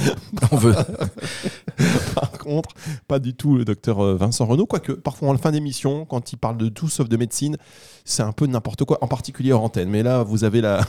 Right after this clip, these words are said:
Speaker 1: <laughs> le côté, le
Speaker 2: Bah,
Speaker 1: côté
Speaker 2: j'essaie de, de me raisonner, mais c'est vrai que mon petit côté bavard, des fois, me fait digresser.
Speaker 1: Bon, en tout cas, merci à vous, merci à notre partenaire, et ça, c'est très important de les citer, euh, partenaires laboratoire, euh, COPMED, qui sont vraiment, euh, des, voilà, il y a des, il y a des marques comme ça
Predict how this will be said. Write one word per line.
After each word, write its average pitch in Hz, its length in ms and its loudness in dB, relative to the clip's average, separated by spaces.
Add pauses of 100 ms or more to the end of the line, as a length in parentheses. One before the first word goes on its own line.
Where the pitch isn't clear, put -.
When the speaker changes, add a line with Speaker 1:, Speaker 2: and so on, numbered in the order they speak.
Speaker 1:
<laughs> - 160 -2
le 131 100 4
côté, - 640 -8
le 110 100 -2
Speaker 2:
Bah, 113 100 2
Speaker 1:
côté 120 120 6
Speaker 2:
j'essaie 151 320 4
de, 139 240 6
de 120 180 6
me 113 120 4
raisonner, 135 440 6
mais 98 120 6
c'est - 160 2
vrai 110 180 6
que 87 360 4 (460)
mon 92 160 4
petit - 160 -2
côté 110 280 2
bavard, 95 360 4
des 87 100 0
fois, 92 200 0
me 85 40 0
fait 87 160 -2
digresser. 78 480 -2 (100)
Speaker 1:
Bon, 98 300 0
en 104 100 -4
tout - 120 -10
cas, - 300 -4 (100)
merci 104 320 -6
à 104 60 0
vous, 113 260 -2
merci 110 300 -6
à - 20 -4
notre 85 220 -8
partenaire, 120 680 -4
et 80 40 -10
ça, 123 120 -6
c'est - 120 -10
très 110 240 -4
important 120 520 -6
de 98 100 -6
les 98 180 -4
citer, 110 600 -4
euh, 87 200 -8
partenaires 104 460 -8
laboratoire, 92 520 -2
euh, 92 40 -2 (380)
COPMED, 120 640 -2
qui - 120 -16
sont 107 500 -4
vraiment, 101 580 -2
euh, 90 200 -4
des, 92 560 -2
voilà, 95 200 -2
il 87 80 -4
y 92 40 -4
a 98 40 -2
des, 98 80 -4
il 107 120 -4
y 135 40 -2
a 139 40 -2
des 131 100 2
marques 113 240 -2
comme - 120 -6
ça 104 240 -6